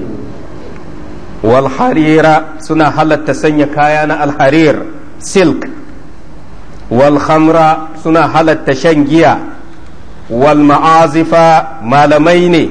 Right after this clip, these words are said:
suna halatta kiɗe-kiɗe da rawe-rawe da kuma waƙe-waƙe.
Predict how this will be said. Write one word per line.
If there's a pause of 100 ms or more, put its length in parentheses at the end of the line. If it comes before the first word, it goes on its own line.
(520)
suna
halatta
kiɗe-kiɗe
da
rawe-rawe
da
kuma
waƙe-waƙe.